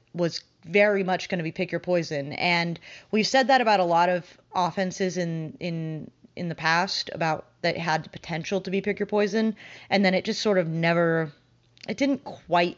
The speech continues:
work out that way. This feels like a pick your poison offense. Like, okay, keep your eye on Travis Dye or Raleek Brown. What are you gonna do about Jordan Addison? What are you gonna do about Taj Washington? What are you gonna do about Mario Williams?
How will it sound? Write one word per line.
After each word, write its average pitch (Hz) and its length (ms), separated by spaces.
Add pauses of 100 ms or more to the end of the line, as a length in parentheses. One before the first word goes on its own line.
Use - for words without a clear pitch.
(100)
work 175 240
out 156 200
that 196 160
way. 202 260 (280)
This 220 400
feels 202 320
like 180 160
a 185 60
pick 180 200
your 170 100
poison 165 340
offense. 139 440
Like, 180 260 (320)
okay, 185 360 (1200)
keep 277 200
your 240 120
eye 202 160
on 185 100
Travis 165 340
Dye 165 160
or 156 140
Raleek 151 240
Brown. - 360 (1120)
What 196 220
are - 20
you 240 120
gonna 233 100
do 226 100
about 202 180
Jordan 180 240
Addison? 151 560 (200)
What 180 180
are 214 60
you 214 40
gonna 208 160
do 190 140
about 170 240
Taj 160 240
Washington? 151 560
What 180 140
are - 20
you 196 60
gonna 202 180
do 180 100
about 170 140
Mario 151 260
Williams? 139 460